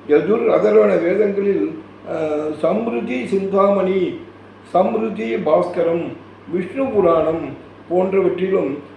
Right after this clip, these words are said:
நிகண்டு ரத்னகா-, ரத்னாகரம், ராஜ நிகண்டு போன்ற ஆயுர்வேத நூல்களிலும் காணலாம். அஹ், தர்பை புல்லினாலும் செய்யப்படும் மோதிரம், அஹ், மோதிரம்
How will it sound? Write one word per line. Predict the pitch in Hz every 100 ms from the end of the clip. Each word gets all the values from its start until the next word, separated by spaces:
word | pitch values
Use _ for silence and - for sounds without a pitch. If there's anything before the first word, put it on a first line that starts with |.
| -
நிகண்டு | 170 202 254 254
ரத்னகா-, | 135 208 - 214 208 180 175 170 156 156
ரத்னாகரம், | 165 190 190 196 185 160 170 147 - - - - -
ராஜ | 143 175 214 233
நிகண்டு | 180 175 165 165 180 147 - - - -
போன்ற | 170 175 185 156
ஆயுர்வேத | 151 190 247 233 208 190 175 156
நூல்களிலும் | 180 175 156 156 165 165
காணலாம். | 135 131 127 127 - - - -
அஹ், | 180 175 156
தர்பை | - 170 - - 233
புல்லினாலும் | 240 233 233 226 226 220 170 180 - -
செய்யப்படும் | - 208 233 226 208 196 156
மோதிரம், | 160 196 202 196 156 170 - - - -
அஹ், | 185 185 175 170 170 165 160 160 156 147 143 160
மோதிரம் | 185 214 214 185